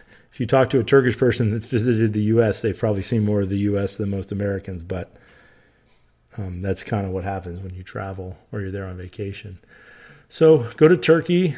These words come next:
survive the coup, um, couple trips to, couple trips to Europe, more whiskeys. Uh, and this whole time as I'm going through the, the army or the military, I'm meeting just some of the most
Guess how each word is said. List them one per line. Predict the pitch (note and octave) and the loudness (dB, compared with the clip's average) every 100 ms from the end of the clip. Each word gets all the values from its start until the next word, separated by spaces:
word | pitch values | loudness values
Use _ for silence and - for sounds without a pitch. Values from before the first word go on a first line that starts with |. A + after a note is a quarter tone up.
| - | -10
survive | - C3+ A#2+ B2+ D3 | 0 2 6 6 4
the | D3+ | 2
coup, | - B2+ B2+ D#3 - - _ _ | 0 4 4 4 -2 -16 _ _
um, | B2 A2+ G#2 G#2 G2 F2+ - _ _ _ _ _ _ - - - | -6 -4 -2 -4 -6 -10 -16 _ _ _ _ _ _ -18 -18 -8
couple | B2+ C3 | -4 -2
trips | A2 C#3 C#3 - | 4 4 4 0
to, | - A#2 G#2+ G2+ F#2 _ _ _ _ _ _ - | -2 0 0 -4 -8 _ _ _ _ _ _ -6
couple | C3+ B2+ | -2 -2
trips | - C#3 - | 2 0 0
to | - | -4
Europe, | G#2+ A#2 B2 B2 A#2 - _ _ - | 0 2 4 4 0 -6 _ _ -8
more | A#2 A#2 C3 | -4 0 2
whiskeys. | B2+ B2 - B2 A#2+ A#2+ A2+ A2 - _ _ _ _ _ _ A2 | 2 0 0 -2 0 0 -2 -4 -8 _ _ _ _ _ _ -10
Uh, | G2+ G2+ | -8 -6
and | A#2+ | -2
this | A#2 | -2
whole | - F#3 G3+ | 2 4 4
time | D#3+ E3 D3+ C3 | 2 0 2 0
as | A2 | -2
I'm | A2+ A2+ | -2 -2
going | B2+ | -2
through | B2 B2 | -2 -4
the, | A2 G#2+ A2 - - - | -2 -4 -6 -12 -14 -14
the | - A2 G#2+ | -12 -8 -6
army | G2 - A#2 A2+ A2+ | -6 -6 -2 0 0
or | G#2 | -2
the | G#2 | -2
military, | A2 G#2+ - G#2 | -4 -6 -4 -4
I'm | G2+ A2 | -2 0
meeting | A#2+ B2 A#2+ A2+ | 0 0 0 0
just | A#2 A2+ | 0 -2
some | - A#2 | -2 0
of | G#2+ | 0
the | |
most | G#2+ G#2+ G#2+ G2 - | 0 2 0 -2 -10